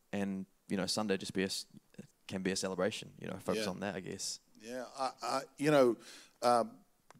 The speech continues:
Speaker 2: blokes struggle with this more than women do because of our makeup. And, and for most,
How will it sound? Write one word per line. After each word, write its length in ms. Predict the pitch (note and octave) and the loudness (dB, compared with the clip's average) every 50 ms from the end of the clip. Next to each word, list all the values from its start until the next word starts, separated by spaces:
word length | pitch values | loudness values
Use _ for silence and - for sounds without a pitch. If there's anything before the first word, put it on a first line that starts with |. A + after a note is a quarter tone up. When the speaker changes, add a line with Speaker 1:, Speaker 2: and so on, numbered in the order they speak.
| _ _ _ _ | _ _ _ _
Speaker 2:
blokes 340 | - C#3 D3 D#3 D#3 D#3 - | 8 10 10 10 10 8 4
struggle 640 | - - - - - - - - C3 C3 B2+ B2+ B2 | 0 0 0 0 0 0 4 6 6 6 6 6 4
with 200 | A2+ A#2 G#2+ F#2+ | 4 2 2 2
this 280 | A#2 A#2+ A2+ - - - - - - - | 2 2 2 2 0 -2 -6 -16 -8 -2
more 200 | A#2+ A#2 A2+ A2 | 2 2 2 4
than 260 | G2+ A2 G#2 G#2 G#2+ - | 2 0 -2 -2 0 2
women 320 | A#2+ A#2+ A#2+ A#2+ A#2 A2 | 4 4 4 4 2 2
do 180 | G#2 A2+ G#2+ G#2+ | 2 0 0 2
because 320 | G2+ G#2 - - A2 G#2 | 0 -2 -2 -2 -2 -2
of 80 | A2 A2 | 0 0
our 140 | G#2+ G#2 | 0 2
makeup. 480 | G#2 A2+ B2+ C#3 C3+ - A2+ G2+ G2 - - | 4 4 4 4 4 2 0 -2 -2 -2 -4
And, 320 | A2+ A2 A2 A2 G#2+ G#2+ A2 - | -4 -2 -2 -2 -4 -6 -2 0
and 280 | A2+ A2+ A2+ A2+ A2 - | 2 2 2 0 -2 -2
for 140 | - - A2+ | -2 -2 2
most, 480 | A#2 C3+ D3 D3+ - - - - - | 4 4 4 4 4 2 -2 -4 -8